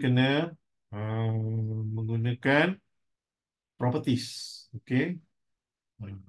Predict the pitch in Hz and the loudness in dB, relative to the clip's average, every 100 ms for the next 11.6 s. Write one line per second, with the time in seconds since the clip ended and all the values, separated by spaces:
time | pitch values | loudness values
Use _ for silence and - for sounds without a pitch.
0 | 95 - - 110 117 120 120 123 113 113 | -18 -10 -4 -2 2 4 6 4 4 -2
1 | 101 - - 113 117 120 143 135 123 113 | -8 -14 -12 -2 2 4 6 4 2 -4
2 | 104 135 143 165 175 - 123 107 104 - | -2 0 0 0 -4 -8 -10 -8 -8 0
3 | 131 131 120 107 107 110 127 143 143 127 | 2 4 2 0 -2 2 2 2 2 0
4 | 104 110 110 123 127 127 127 127 - _ | 0 0 4 6 8 6 4 0 -10 _
5 | _ _ _ _ _ _ _ _ _ 113 | _ _ _ _ _ _ _ _ _ -8
6 | 104 117 117 139 127 123 123 - 143 151 | 0 0 4 2 2 -2 -4 2 4 6
7 | 156 131 117 113 117 113 113 131 123 107 | 4 2 2 2 0 0 2 2 2 0
8 | 113 - - 107 156 135 135 127 123 139 | -4 -8 -4 4 4 4 0 0 0 2
9 | 147 - 117 110 113 117 120 113 110 110 | 2 0 -2 0 0 2 2 2 0 0
10 | 110 110 123 - _ - 123 120 120 104 | 0 -2 -4 -10 _ 0 4 6 4 2
11 | 107 101 - 120 - | -2 -8 -12 -18 -20